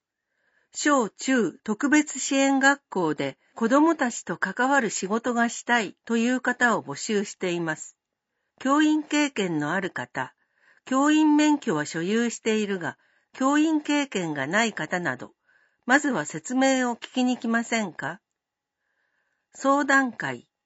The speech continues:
月曜から金曜、八時三十分から十七時。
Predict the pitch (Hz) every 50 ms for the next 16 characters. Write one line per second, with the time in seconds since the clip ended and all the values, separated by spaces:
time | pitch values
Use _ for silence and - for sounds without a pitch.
0 | _ _ _ _ _ _ _ _ _ _ _ - 208 202 - - 285 302 311 320
1 | 302 294 - 214 180 151 143 - - - 196 233 202 190 180 180 170 156 131 -
2 | - _ _ _ _ _ _ _ _ _ _ - 226 226 - 302 320 311 254 208
3 | - - 247 254 269 262 240 269 277 269 _ _ - 196 165 151 147 - 151 143
4 | 139 135 135 139 185 196 220 226 214 - - - - 214 196 - 113 - -